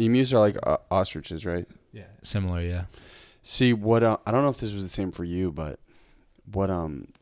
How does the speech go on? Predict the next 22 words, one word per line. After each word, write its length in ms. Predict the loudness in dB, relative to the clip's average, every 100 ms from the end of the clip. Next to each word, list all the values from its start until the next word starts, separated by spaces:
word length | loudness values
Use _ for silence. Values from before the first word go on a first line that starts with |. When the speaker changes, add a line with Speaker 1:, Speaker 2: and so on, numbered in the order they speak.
| _ -12
Speaker 1:
someone 300 | -4 -2 0
told 220 | 0 0
me 200 | 0 0
is, 100 | -2
like, 120 | -4
as 100 | -6
soon 240 | -2 2 2
as 80 |
you 80 | 2
get 100 | 4
off 140 | 2 2
the 100 | -6
plane, 360 | -2 0 0
all 180 | 0 -2
the 80 | -4
trees 560 | -8 -6 -4 -4 -2
look 240 | -4 -4 -2
weird 280 | -2 -2 -4
too, 360 | -4 0 2
and 100 | 0
it's 160 | -2 -4
like, 380 | -4 -6 -10